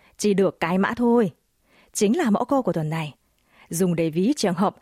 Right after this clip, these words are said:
chỉ nhìn từ bên ngoài thì có vẻ tốt, nhưng thực tế thì không phải vậy. Cấu trúc câu gồm danh từ 빚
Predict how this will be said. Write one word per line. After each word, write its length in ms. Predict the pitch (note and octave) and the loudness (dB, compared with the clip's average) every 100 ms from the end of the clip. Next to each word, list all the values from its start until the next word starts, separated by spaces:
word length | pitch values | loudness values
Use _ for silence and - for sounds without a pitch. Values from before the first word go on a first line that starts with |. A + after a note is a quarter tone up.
| - - | -20 -12
chỉ 180 | - F#3 | -4 0
nhìn 220 | F3+ F3 | 2 0
từ 160 | F3 E3+ | 0 0
bên 200 | A3+ A3+ | 2 2
ngoài 280 | G3+ E3+ E3 | 2 0 -4
thì 140 | D#3+ | -6
có 180 | - D#3+ | -4 -2
vẻ 140 | A3 | -2
tốt, 300 | - A3+ G4+ _ _ _ _ A#3+ | -2 -2 -2 _ _ _ _ 0
nhưng 280 | B3 B3 | 2 2
thực 200 | A#3+ - | -2 -4
tế 220 | F3+ F3 C4 | -2 -2 -2
thì 160 | F#3+ D3+ | -2 -4
không 240 | - C4 | -2 -2
phải 200 | G#3 C#3 | -2 -4
vậy. 260 | D3+ D#3 - _ _ _ _ _ _ _ _ _ - | -2 -2 -4 _ _ _ _ _ _ _ _ _ -2
Cấu 140 | A#3+ | 0
trúc 180 | F4 F4 | 0 -2
câu 200 | C#4 C#4 | 0 0
gồm 300 | F3 E3+ D#3 | 0 0 -2
danh 220 | D3+ G3+ | -2 -2
từ 260 | F3+ D3+ C#3+ - _ _ - | 0 -4 -4 -12 _ _ -4
빚 240 | G3+ | -2